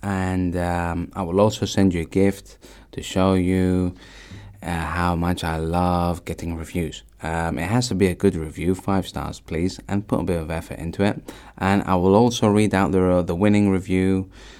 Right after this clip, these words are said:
uh, at the end of the podcast. Also, I will have a link in the description so you can, uh, donate a bit of, uh, money, money, please, if you'd like. Um, I hope you like the podcast. See you later.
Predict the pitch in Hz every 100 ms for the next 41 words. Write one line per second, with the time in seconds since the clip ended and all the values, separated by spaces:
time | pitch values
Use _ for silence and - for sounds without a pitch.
0 | - - - 85 87 90 - 87 78 85
1 | 87 82 82 87 - 104 - 107 107 -
2 | 110 127 123 117 110 101 98 98 95 104
3 | 101 95 90 90 - 110 - 107 95 -
4 | 95 92 98 95 92 92 92 92 90 90
5 | - 92 92 87 - 80 80 85 - 85
6 | 82 80 85 90 95 92 90 92 85 -
7 | - 80 82 - - 85 90 87 82 82
8 | - - - - - - - 85 82 82
9 | 80 - 90 92 104 90 82 - - 85
10 | - - 90 90 90 - - - - 80
11 | - -